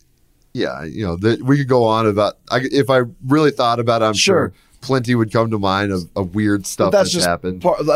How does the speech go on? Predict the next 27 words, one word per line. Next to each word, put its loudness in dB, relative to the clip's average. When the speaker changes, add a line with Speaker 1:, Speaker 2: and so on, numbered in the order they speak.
Speaker 2:
because -6
the 0
hardcore 0
scene 0
always, 2
always 0
intrigues -2
me -4
because -2
it -2
is, 0
like -4
you -4
said, 0
there's -2
a, -4
there's 0
a 2
world 2
where -4
people -2
will -2
live 2
and 0
die 2
for -6
it, -10